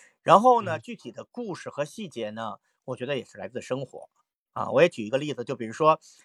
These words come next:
Speaker 1: 有的时候我很愿意去采访科学家，我写过一些那个有关科学家的纪实文学。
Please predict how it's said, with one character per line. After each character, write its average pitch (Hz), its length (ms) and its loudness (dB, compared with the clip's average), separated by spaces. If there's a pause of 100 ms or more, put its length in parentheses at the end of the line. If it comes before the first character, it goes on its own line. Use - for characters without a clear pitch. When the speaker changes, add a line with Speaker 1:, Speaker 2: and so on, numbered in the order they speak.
Speaker 1:
有 143 100 0
的 139 80 -4
时 151 80 2
候 185 100 8
我 185 100 4
很 110 200 -8
愿 147 240 -6
意 131 60 -14
去 131 500 -10
采 - 180 -4
访 127 140 -2
科 123 100 -2
学 139 80 -2
家， 147 240 4 (300)
我 160 160 6
写 127 160 -10
过 120 160 -6
一 131 80 -12
些 165 180 -10
那 156 100 -12
个 127 80 -10
有 113 80 -10
关 151 200 -4
科 180 160 -6
学 180 80 -6
家 180 120 0
的 165 120 -4
纪 156 100 -10
实 156 140 -10
文 151 120 -8
学。 127 300 -4